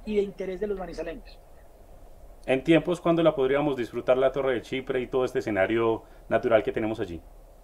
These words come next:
Speaker 1: Yo esperaría, eh, que lo más pronto posible,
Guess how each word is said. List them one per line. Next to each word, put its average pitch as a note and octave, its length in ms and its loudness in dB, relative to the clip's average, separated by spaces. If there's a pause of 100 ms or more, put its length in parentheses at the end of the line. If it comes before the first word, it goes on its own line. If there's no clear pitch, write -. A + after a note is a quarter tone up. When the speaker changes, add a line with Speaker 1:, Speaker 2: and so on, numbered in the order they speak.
(1600)
Speaker 1:
Yo G3+ 160 6
esperaría, A3+ 1120 6
eh, F3+ 600 -4
que F#3+ 100 -8
lo F#3 80 -4
más F3+ 160 -6
pronto A3 320 -4
posible, A#3 640 -2